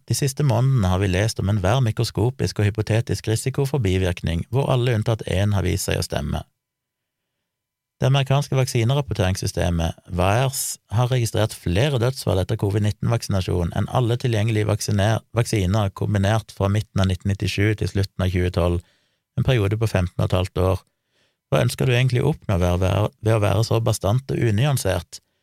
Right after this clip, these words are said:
For de som har mistet familiemedlemmer til vaksinen, så kan du,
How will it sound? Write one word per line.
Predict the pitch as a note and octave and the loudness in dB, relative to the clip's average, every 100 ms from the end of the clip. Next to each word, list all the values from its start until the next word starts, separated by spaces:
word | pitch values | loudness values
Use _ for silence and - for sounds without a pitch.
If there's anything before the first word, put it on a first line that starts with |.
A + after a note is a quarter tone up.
| _ _ - | _ _ -4
For | A2 | 0
de | B2 | 0
som | C3 A#2 | 2 2
har | A#2 | 2
mistet | - A#2 - | 0 -4 -2
familiemedlemmer | G#2+ A2 B2+ A2+ G2+ F#2+ F#2+ F#2 | 0 2 2 0 0 0 0 0
til | G2 | 0
vaksinen, | A2 - A#2 G#2+ B2+ | 0 0 0 2 0
så | - | 0
kan | G#2 | 0
du, | G2+ | 0